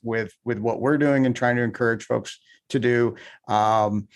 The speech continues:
in terms of growing your video production business. Ryan does a podcast with over four hundred and fifty thousand downloads, uh,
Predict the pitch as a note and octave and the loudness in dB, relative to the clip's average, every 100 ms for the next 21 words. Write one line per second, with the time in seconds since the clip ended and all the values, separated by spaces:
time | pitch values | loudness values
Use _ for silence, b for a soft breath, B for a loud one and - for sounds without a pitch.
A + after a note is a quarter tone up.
0 | B B A#2+ A2 B2 G#2 G#2 A#2+ B2 A#2+ | B B -4 -2 -2 -4 0 2 2 0
1 | A2+ A#2 A#2 A2+ G#2 A#2+ A#2 A2 A#2+ A2+ | -2 -2 0 0 -2 0 0 0 0 0
2 | G#2+ - G#2+ A2+ A#2 B2 A#2 - A2+ A2+ | -2 -4 -2 0 -2 -2 -2 -2 -2 0
3 | A2+ A2+ G#2 G#2 A2+ A2 A2+ A2+ G#2+ G#2+ | 0 -2 -4 -6 -2 -2 0 -2 -2 -2
4 | A#2 A2+ A2+ A#2+ A2 G#2+ G2+ - G#2+ A2 | -2 -2 -4 -4 -2 -2 -4 -8 -10 -4
5 | A2+ A2 G#2 G#2 B2+ E3 D#3+ D#3+ D3+ - | 0 0 -2 -2 2 4 4 2 0 -8
6 | B B B - A2 A2 A2 | B B B -6 0 2 2